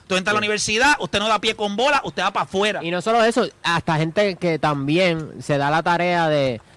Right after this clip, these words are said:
Speaker 2: de ver que, cuáles son los beneficios de estar en la universidad, cuando se ponen a evaluar, este, no es negocio para ellos porque ellos dicen, "Ok, este, cojo un préstamo estudiantil y como quiera, el yo terminar mi bachillerato o maestría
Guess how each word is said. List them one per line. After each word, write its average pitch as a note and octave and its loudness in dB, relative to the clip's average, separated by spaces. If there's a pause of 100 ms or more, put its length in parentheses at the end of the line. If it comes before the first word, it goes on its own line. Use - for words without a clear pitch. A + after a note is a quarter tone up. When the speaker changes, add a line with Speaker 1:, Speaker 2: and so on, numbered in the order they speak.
Speaker 2:
de C#3 2
ver E3 4
que, D3+ 0
cuáles D#3 2
son F3 4
los F3 4
beneficios F3+ 0
de F3+ 2
estar F3 0
en F3 2
la F3+ 2
universidad, F3+ 2
cuando C#3 -4
se C#3 -4
ponen E3 -2
a F#3 0
evaluar, E3+ 4 (440)
este, C#3+ 0
no C#3 2
es D3 0
negocio D3+ 2
para C#3+ 2
ellos F#3+ 2
porque D3+ -4
ellos C#3+ -2
dicen, C3 -4
"Ok, C#3 -2 (540)
este, C#3+ 2 (220)
cojo F#3 4
un F3+ 0
préstamo F3+ 0
estudiantil C#3 0 (140)
y D3 0
como D3+ 0
quiera, F3+ 2
el C#3+ -2
yo D#3+ 4
terminar F3+ 2
mi F3+ 2
bachillerato E3 2
o F3+ 4
maestría F3 -4